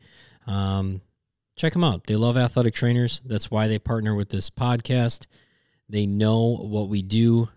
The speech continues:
They try to make our jobs easier, and they try to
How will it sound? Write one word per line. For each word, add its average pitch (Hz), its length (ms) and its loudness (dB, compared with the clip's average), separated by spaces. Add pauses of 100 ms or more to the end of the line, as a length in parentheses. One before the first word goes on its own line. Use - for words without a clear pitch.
They 98 100 -6
try 104 240 -2
to 101 80 -2
make 98 200 -4
our 92 80 -6
jobs 92 520 -6
easier, 123 560 2 (340)
and 104 120 -4
they 95 120 -2
try 117 600 -2
to 101 760 -2